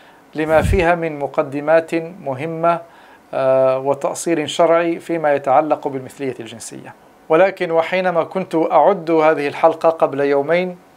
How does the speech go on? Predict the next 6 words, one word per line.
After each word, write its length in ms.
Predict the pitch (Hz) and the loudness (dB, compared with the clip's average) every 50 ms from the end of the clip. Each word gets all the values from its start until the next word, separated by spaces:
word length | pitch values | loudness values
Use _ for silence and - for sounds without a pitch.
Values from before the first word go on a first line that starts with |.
| - - | -14 -12
انتبهت 440 | 160 - - 180 175 214 190 180 - | -6 -2 0 2 2 2 0 0 0
أن 200 | 214 208 175 175 | -2 -2 0 0
هناك 400 | 165 156 170 175 190 180 180 175 | -2 0 2 4 4 4 4 2
موقعًا 680 | 170 160 180 185 180 - - 160 135 127 131 131 120 - - _ _ _ - - | 0 2 2 2 0 -2 -4 -2 0 0 -2 -2 -4 -12 -20 _ _ _ -12 -4
على 540 | 123 123 135 143 143 143 143 143 - - - - | 0 0 4 6 6 6 6 6 4 0 -4 -4
اليوتيوب 560 | 156 147 147 160 165 160 160 - 139 123 113 | -4 0 2 2 2 2 2 -2 -4 -4 -6